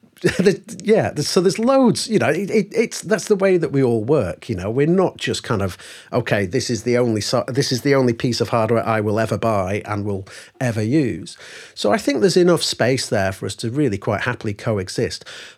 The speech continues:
But specifically with Novation and Sequential, I think we've very much got our own personalities as well. You know, um, Sequential, of course, have been there since, since the very early days and making some, you know,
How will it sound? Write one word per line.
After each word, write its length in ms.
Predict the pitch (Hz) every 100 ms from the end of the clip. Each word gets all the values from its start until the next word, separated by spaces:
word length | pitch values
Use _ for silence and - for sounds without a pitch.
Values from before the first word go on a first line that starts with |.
| _ _
But 180 | 185 -
specifically 720 | - 180 - 247 247 226 151
with 160 | 127 120
Novation 680 | 139 131 143 131 139 120 -
and 180 | 120 107
Sequential, 800 | - 107 151 156 147 - 87 -
I 80 | 113
think 320 | - 180 -
we've 160 | 170 -
very 260 | 202 233
much 240 | 214 160 -
got 160 | 120
our 160 | 113 110
own 160 | 110
personalities 800 | 101 110 95 - 101 107 - 98
as 140 | 85 -
well. 520 | 120 107 82 - 90 - - - - -
You 140 | - 139
know, 320 | 117 92 87 -
um, 260 | 123 123
Sequential, 800 | - - - 170 185 - 90 90 -
of 140 | -
course, 380 | - 208 151 -
have 140 | 98
been 260 | 143 131 113
there 240 | 101 90
since, 560 | - - 98 - - -
since 380 | - - 123 -
the 80 | 107
very 420 | 85 110 110 90
early 200 | 87 82
days 400 | 90 82 76 90
and 100 | 98
making 400 | 113 123 117 101
some, 260 | - 101
you 100 | 110
know, 200 | 95 90